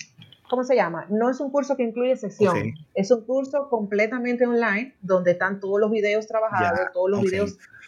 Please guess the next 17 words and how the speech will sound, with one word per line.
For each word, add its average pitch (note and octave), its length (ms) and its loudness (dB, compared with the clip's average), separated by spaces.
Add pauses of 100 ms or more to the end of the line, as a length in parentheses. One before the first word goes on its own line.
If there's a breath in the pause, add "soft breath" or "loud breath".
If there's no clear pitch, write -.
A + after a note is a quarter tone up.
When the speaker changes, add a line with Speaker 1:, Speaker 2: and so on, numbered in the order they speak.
(140)
Speaker 1:
eh, G3 200 6
y A3 60 -4
todos G#3+ 160 0
los A#3 160 0
ejercicios C4+ 600 -2
hechos A3+ 440 0
y G3+ 80 -6
guiados G3 400 2
por B3+ 140 0
mí, A3 220 -2
y G#3+ 100 -6
tiene G#3+ 340 0
todo B3+ 260 0
el C4 100 -2
material, G3 800 -2 (320)
eh, F3+ 680 0
complementario. E3 720 0